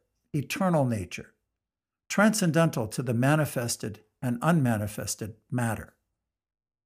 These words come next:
The manifested world can be seen in the form of many stars and planets,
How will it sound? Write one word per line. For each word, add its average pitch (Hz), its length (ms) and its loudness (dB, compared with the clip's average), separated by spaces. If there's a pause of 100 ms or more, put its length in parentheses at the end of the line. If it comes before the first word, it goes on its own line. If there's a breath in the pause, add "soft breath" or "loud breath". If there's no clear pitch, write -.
(760)
The 143 60 0
manifested 156 760 4
world 110 480 -4
can 143 160 -2
be 147 100 0
seen 139 420 2
in 123 100 2
the 131 80 0
form 143 320 0
of 120 120 -2
many 139 200 2
stars 123 560 2
and 113 140 -6
planets, - 640 -2